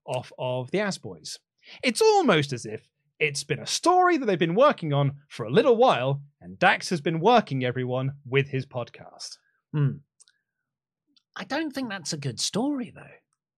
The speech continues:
Speaker 1: I never said it was a good story. <laughs> Oh,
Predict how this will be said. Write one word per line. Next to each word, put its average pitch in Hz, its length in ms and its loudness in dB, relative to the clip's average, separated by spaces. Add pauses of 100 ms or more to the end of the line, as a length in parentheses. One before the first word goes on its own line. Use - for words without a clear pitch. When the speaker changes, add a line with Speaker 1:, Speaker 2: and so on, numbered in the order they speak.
(800)
Speaker 1:
I - 80 -10
never 214 140 -10
said 170 120 -16
it 147 60 -14
was - 80 -20
a - 160 -8
good - 60 0
story. - 1600 -4
<laughs> - 120 -18
Oh, 269 240 4